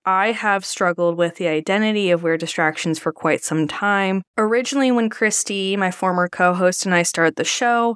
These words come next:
it was meant to be kind of a lighthearted podcast that focused on really heavy and dark topics. And, uh, don't get me wrong, I enjoy podcasts and shows like that to this day.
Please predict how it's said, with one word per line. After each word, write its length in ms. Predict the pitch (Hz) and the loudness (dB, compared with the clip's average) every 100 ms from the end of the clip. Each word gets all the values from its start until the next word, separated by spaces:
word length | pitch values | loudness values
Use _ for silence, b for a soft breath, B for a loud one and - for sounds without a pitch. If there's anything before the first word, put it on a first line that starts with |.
| - - | -4 -2
it 240 | 214 - | -2 -2
was 520 | 220 202 196 196 196 | -2 2 4 2 0
meant 220 | 208 196 | 0 0
to 100 | - | -2
be 200 | 202 196 | -6 -8
kind 180 | 185 196 | -6 -2
of 80 | 185 | 2
a 80 | 190 | 2
lighthearted 960 | 185 214 208 - 202 196 185 180 175 - - | 2 0 0 0 2 2 4 4 2 -2 -10
podcast 1000 | - 208 208 - - 180 170 175 - 185 | 0 2 2 0 0 2 2 0 -6 0
that 220 | 180 - | 0 2
focused 380 | 214 196 214 - | 0 0 0 2
on 140 | 180 | 2
really 240 | 175 202 190 | 4 2 2
heavy 520 | - 208 196 190 180 | 0 2 2 0 0
and 140 | 170 | 0
dark 240 | 180 180 - | 2 0 0
topics. 640 | - 196 185 180 - - | -2 0 0 -2 -4 0
And, 180 | - 190 | 2 2
uh, 120 | - - 180 | 0 -2 0
don't 180 | 233 277 | 2 4
get 120 | 269 | 4
me 80 | 254 | 2
wrong, 260 | 247 208 | 2 2
I 160 | - 202 | 2 2
enjoy 420 | 196 190 208 202 | 2 0 2 0
podcasts 580 | - 196 190 - 180 - | 0 -2 -2 -2 -2 -2
and 140 | 180 | -4
shows 240 | - 175 - | -2 -2 0
like 200 | 165 - | -2 -2
that 200 | 165 - | -4 -4
to 100 | 180 | -2
this 220 | 165 - | -2 0
day. 360 | 185 196 262 | 2 2 2